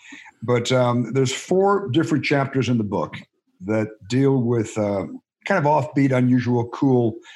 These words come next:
retail locations. And, uh, we thought that we'd spend a couple of minutes on, uh, on each one.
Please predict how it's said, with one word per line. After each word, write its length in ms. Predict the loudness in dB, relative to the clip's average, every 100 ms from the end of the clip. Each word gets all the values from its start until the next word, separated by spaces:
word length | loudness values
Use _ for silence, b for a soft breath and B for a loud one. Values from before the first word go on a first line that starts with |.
| B B -2
retail 420 | 0 2 2 2
locations. 800 | 0 -2 -4 -6 -8 -10 -14 -14 _ _ -14
And, 320 | -10 -6 -4
uh, 100 | -4
we 120 | -2 -2
thought 280 | 0 -2 -2
that 100 | -4
we'd 160 | -4
spend 280 | -4 -4 -4
a 40 |
couple 240 | -2 -2 0
of 80 | 0
minutes 340 | 0 -2 -4
on, 360 | -6 -4 -4 -4
uh, 160 | -6 -4
on 140 | -2
each 220 | -2 -2
one. 260 | -4 -4 -6